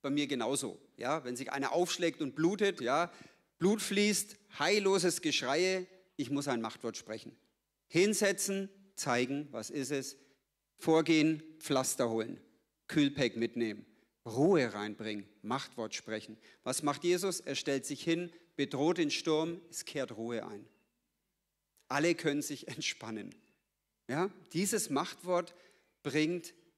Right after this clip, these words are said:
Frieden, bringt nochmal Klarheit, wer ist der,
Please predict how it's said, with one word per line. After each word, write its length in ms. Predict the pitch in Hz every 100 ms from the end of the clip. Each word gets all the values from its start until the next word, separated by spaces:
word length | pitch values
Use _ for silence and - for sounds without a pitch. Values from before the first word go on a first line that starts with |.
| _
Frieden, 760 | - - - 139 156 139 104 - _ _ _
bringt 300 | 151 165 165
nochmal 400 | 175 147 160 151
Klarheit, 720 | - 156 160 190 160 123 107
wer 200 | 120 135
ist 400 | 175 175 - -
der, 320 | 147 123 113